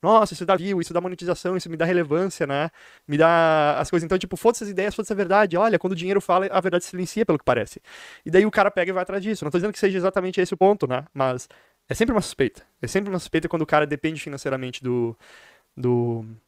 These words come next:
do YouTube ou coisa do gênero. Mas o ponto é o seguinte. Por que que o Peter tá nessa posição? Por que que ele tá numa posição de representante? Ele caiu ali sem querer, né? Ele comprou um número de inscritos? Não, não foi isso. O Peter tá ali porque ele representa o quê? O movimento libertário.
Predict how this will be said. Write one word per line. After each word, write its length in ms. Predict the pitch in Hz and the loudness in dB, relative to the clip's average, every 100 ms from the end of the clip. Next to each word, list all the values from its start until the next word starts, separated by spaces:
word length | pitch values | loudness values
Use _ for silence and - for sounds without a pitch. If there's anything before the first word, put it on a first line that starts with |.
| _ 131 | _ -6
do 80 | |
YouTube 240 | 131 135 127 | -4 -2 -2
ou 60 | |
coisa 160 | 131 120 | 0 0
do 80 | 123 | -2
gênero. 220 | 110 98 - - - | -4 -8 -14 -20 0
Mas 140 | 196 | 2
o 40 | 214 | 4
ponto 160 | 247 | 2
é 20 | 247 | 2
o 20 | |
seguinte. 380 | 208 185 170 - _ _ _ _ _ _ _ - | -6 -8 -10 -16 _ _ _ _ _ _ _ -6
Por 100 | 180 | -2
que 140 | 240 | -2
que 100 | 254 | -4
o 40 | |
Peter 300 | - 196 165 | -6 -4 -4
tá 80 | 147 | -4
nessa 180 | 135 131 | -6 -8
posição? 300 | 127 123 117 | -8 -8 -12
Por 100 | - | -10
que 80 | 254 | -4
que 80 | 254 | -4
ele 60 | |
tá 100 | 226 | -4
numa 100 | 220 | -4
posição 240 | 208 196 202 | -2 -2 -2
de 60 | |
representante? 600 | 185 180 160 143 127 - - _ _ _ _ _ _ | -4 -2 -2 -4 -4 -8 -18 _ _ _ _ _ _
Ele 80 | 135 | -6
caiu 300 | - 139 175 | 0 2 4
ali 120 | 143 151 | 2 -2
sem 120 | 139 | -10
querer, 480 | 117 123 170 180 175 _ _ _ - | -6 -2 -2 -2 -8 _ _ _ -12
né? 320 | 113 135 175 - _ _ _ | -6 -6 -6 -12 _ _ _
Ele 120 | 135 - | -4 -4
comprou 600 | 135 139 156 170 156 139 | -2 2 4 6 4 2
um 20 | |
número 260 | 143 139 | -2 -2
de 60 | 123 | -4
inscritos? 320 | - 180 - | -10 -12 -4
Não, 220 | 214 349 | 2 2
não 160 | 160 131 | 2 -2
foi 180 | - 202 | 0 2
isso. 260 | - - _ _ _ _ | 0 -10 _ _ _ _
O 80 | - | 0
Peter 200 | 233 240 | 2 4
tá 100 | 220 | 2
ali 120 | 220 | 0
porque 160 | 247 233 | -4 -4
ele 80 | |
representa 420 | 220 220 190 202 214 | -2 2 0 0 -8
o 40 | |
quê? 160 | 147 135 | -8 -6
O 40 | |
movimento 320 | 170 180 175 | -6 -8 -10
libertário. 400 | 180 180 170 156 | -8 -4 -4 -6